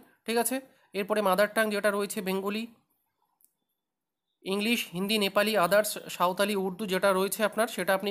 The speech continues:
দিয়ে দেবেন। এরপরে ইমেল আইডি দেওয়ার পর এখানে annual family income in lakh, ঠিক আছে। সাপোজ আপনাদের আমি এখানে বলছি যাদের ফ্যামিলি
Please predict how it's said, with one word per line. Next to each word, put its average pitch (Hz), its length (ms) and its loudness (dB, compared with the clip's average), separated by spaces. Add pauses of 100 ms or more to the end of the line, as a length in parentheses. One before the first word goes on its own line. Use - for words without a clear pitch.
(140)
দিয়ে 196 160 0
দেবেন। 226 180 -2 (760)
এরপরে 214 300 0 (160)
ইমেল 202 220 2
আইডি 208 220 0
দেওয়ার 202 240 6
পর 220 80 0 (100)
এখানে 196 200 -2 (640)
annual 254 300 4 (140)
family 208 340 -2 (120)
income 185 300 0 (100)
in 240 80 -2 (160)
lakh, 123 260 0 (800)
ঠিক 247 180 0
আছে। 269 140 -4 (680)
সাপোজ 220 320 2
আপনাদের 233 280 0
আমি 226 120 2
এখানে 220 220 0
বলছি 214 260 -8
যাদের 190 240 -2 (1000)
ফ্যামিলি 208 300 -2